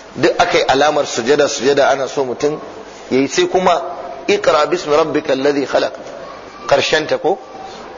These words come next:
Yawwa, ita ma ana yin sujada. To, wasu malaman kuma sun ce guri goma sha biyar ne. Kaga wasu sun ce sha ɗaya, wasu sun ce sha hudu, wasu sun ce kuma wuri sha biyar ne. Suka ce saboda su cikin suratul Hajji wuri guda biyu ne.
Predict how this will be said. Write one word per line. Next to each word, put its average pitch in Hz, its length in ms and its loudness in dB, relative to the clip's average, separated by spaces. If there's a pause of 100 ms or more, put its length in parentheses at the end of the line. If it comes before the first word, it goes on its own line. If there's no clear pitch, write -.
(120)
Yawwa, 123 340 4
ita - 180 0
ma 147 160 2
ana 147 180 0
yin 139 280 -8
sujada. - 460 -2 (400)
To, - 80 0
wasu 175 240 4
malaman 185 320 2
kuma 180 180 -4
sun 190 160 -4
ce 185 140 0
guri 160 220 2
goma 156 240 0
sha 131 180 0
biyar 113 260 -2
ne. 110 80 -10 (960)
Kaga 135 200 0
wasu 175 180 4
sun 190 120 -2
ce 180 140 0
sha 165 240 2
ɗaya, 151 260 0 (200)
wasu 151 200 -2
sun 170 140 -4
ce 143 140 -2
sha 156 220 2
hudu, 151 260 -2 (100)
wasu 151 220 2
sun 165 100 0
ce 151 140 0
kuma 147 300 2 (720)
wuri 147 440 2 (520)
sha 135 280 2
biyar 107 220 2
ne. 104 140 -8 (100)
Suka - 240 -2
ce 151 140 -2
saboda 151 320 2
su - 160 -4
cikin 160 180 0
suratul 165 420 0
Hajji 139 240 -2
wuri 143 220 0
guda 123 320 0
biyu 127 200 -4
ne. 113 120 -6